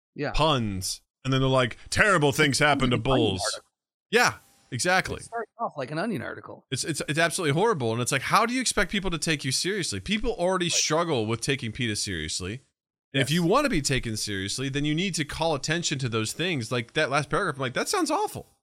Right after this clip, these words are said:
Speaker 2: And if,
Speaker 1: Yeah.
Speaker 2: if people need to be educated on that, then yeah, you should absolutely lead off with that, not be like, "Huh, uh, it's time for, you know, pitch a new proposal." You get, fuck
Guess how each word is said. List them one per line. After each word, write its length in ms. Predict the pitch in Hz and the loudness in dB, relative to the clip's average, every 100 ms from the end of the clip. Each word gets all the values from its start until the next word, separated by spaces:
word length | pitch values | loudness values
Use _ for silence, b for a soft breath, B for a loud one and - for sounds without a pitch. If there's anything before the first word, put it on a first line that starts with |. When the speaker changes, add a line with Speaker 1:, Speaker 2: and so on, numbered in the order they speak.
| _ _ 147 | _ _ -2
Speaker 2:
And 80 | |
if, 260 | 151 - - | -2 -2 -4
Speaker 1:
Yeah. 140 | 196 160 | -4 -2
Speaker 2:
if 80 | - | -2
people 200 | 240 226 | -2 0
need 120 | 220 | 0
to 60 | 180 | 2
be 120 | 175 | 2
educated 420 | 233 294 254 160 | 0 -2 -2 0
on 140 | 151 | 0
that, 180 | 175 156 | -2 -2
then 260 | 139 147 127 _ _ _ | -2 -2 -4 _ _ _
yeah, 160 | 302 160 | 0 0
you 100 | 139 | 0
should 160 | - - | -4 2
absolutely 500 | 151 156 170 151 131 | 2 2 0 -2 0
lead 160 | 147 | 2
off 180 | 156 220 | 2 0
with 120 | 123 123 | -2 -4
that, 140 | 104 | -4
not 200 | 131 139 | -2 -2
be 60 | 135 | -2
like, 220 | 113 117 | -2 0
"Huh, 240 | 277 196 - B B B _ _ 254 | 2 2 0 B B B _ _ -2
uh, 460 | 262 269 247 202 180 | 2 4 4 4 2
it's 140 | - | 0
time 340 | - 226 226 185 | 2 4 4 2
for, 460 | 202 196 190 151 b b _ 202 | 0 2 2 0 b b _ -2
you 80 | 185 | 2
know, 380 | 165 156 147 - b _ - | 4 4 2 -2 b _ 6
pitch 480 | - 320 202 - - | 6 6 2 2 2
a 80 | 196 | 0
new 180 | 220 196 | 0 0
proposal." 840 | 202 196 - 208 294 330 185 127 | 0 2 4 4 4 2 0 -2
You 60 | 117 | -4
get, 140 | - - | -10 -12
fuck 380 | - 359 - | -2 -2 -2